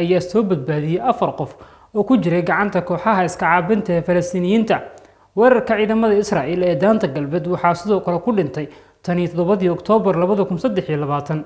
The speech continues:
ugu yaraan shan boqol soddon iyo saddex Falastiiniyiin ah. Waxaa ku dhowaad shan kun iyo laba boqol oo kalena ay ku dhaawacmeen, waxaana la xiray ugu yaraan sagaal kun iyo boqol, sida laga soo xigtay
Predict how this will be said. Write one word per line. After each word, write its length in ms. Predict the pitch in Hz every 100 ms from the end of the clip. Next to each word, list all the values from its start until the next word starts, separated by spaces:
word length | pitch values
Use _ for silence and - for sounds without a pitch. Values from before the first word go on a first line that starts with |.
| 139
ugu 120 | 143
yaraan 380 | 147 160 175 170 - - -
shan 260 | 233 226 165
boqol 280 | 180 185
soddon 280 | 170 214 185
iyo 80 | 180
saddex 240 | 185 202 -
Falastiiniyiin 640 | 190 180 - 185 196 233
ah. 80 | 139 - - - _ -
Waxaa 240 | 139 139 139
ku 80 |
dhowaad 520 | 151 156 160 185 180 175
shan 280 | - 214
kun 200 | 220 214
iyo 120 | 190 180
laba 200 | 180 220
boqol 280 | 180 - 220
oo 100 | 185
kalena 340 | 165 196 208 - - - -
ay 100 | 165
ku 140 | 175 269
dhaawacmeen, 640 | 233 151 135 151 185 180 -
waxaana 320 | 165 214 175 151
la 100 | 143
xiray 280 | 143 175 190
ugu 180 | 170
yaraan 280 | 180 180 208 208
sagaal 360 | - 175 214 214
kun 140 | 254 233
iyo 160 | 175
boqol, 480 | 156 180 - - 220 - - -
sida 240 | - 247
laga 220 | 196 202 226
soo 160 | 190
xigtay 560 | - 139 - 202 180